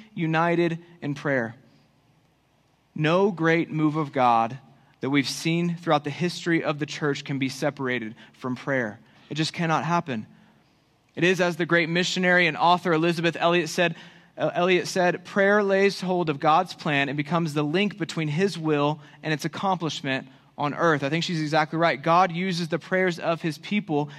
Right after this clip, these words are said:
and we are called to be a people devoted to prayer. So may we as a church heed that call. This brings us to the second point we see in the text, and this is the life of a church.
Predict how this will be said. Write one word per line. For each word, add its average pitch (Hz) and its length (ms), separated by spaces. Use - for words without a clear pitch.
and 156 160
we 185 80
are 165 60
called 220 440
to 180 80
be 156 180
a 143 40
people 139 560
devoted 147 600
to 143 120
prayer. 151 500
So - 180
may 156 180
we 156 220
as 151 160
a 143 100
church 170 440
heed 151 540
that 139 200
call. 131 380
This 147 100
brings 180 240
us 165 180
to 180 120
the 156 80
second 175 440
point 170 220
we 165 100
see 180 160
in 175 60
the 160 80
text, 170 340
and 170 80
this 175 160
is 175 140
the 156 120
life 175 400
of 165 180
a 165 80
church. - 600